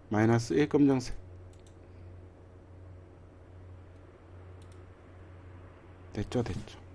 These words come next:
그럼 플러스. 자, 여기 보세요. 빨간색 들어갔죠? 전부 다 연결되어 있습니다. 노란색 돼 있는 거죠. 아이씨 각각 다 들어가잖아요. 확인되셨나요? 자, 이런 식으로 작업하면은,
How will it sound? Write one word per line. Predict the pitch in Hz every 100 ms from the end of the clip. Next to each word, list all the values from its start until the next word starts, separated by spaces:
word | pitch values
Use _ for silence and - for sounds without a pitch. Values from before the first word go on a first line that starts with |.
| - - -
그럼 | 135
플러스. | 220 240 - - - - -
자, | -
여기 | 190 175
보세요. | 139 120 92 -
빨간색 | 151 160 165 165 165 180 185 - - - -
들어갔죠? | 147 131 123 143 185 - - -
전부 | - 190 180
다 | 165
연결되어 | 120 113 104
있습니다. | - 98 90 - -
노란색 | 127 147 135 123
돼 | -
있는 | 117 104
거죠. | 90 - - - - - - - - - - - -
아이씨 | 139 185 208 - - 180 175 -
각각 | - - -
다 | - -
들어가잖아요. | 107 98 90 82 - - - - - - - - - - - - - -
확인되셨나요? | 139 123 113 120 113 117 127 - - - - - - - - - - - - - - - - -
자, | - -
이런 | 120 131 151 151
식으로 | 147 165 160 170 165
작업하면은, | 120 113 120 117 120 123 175 220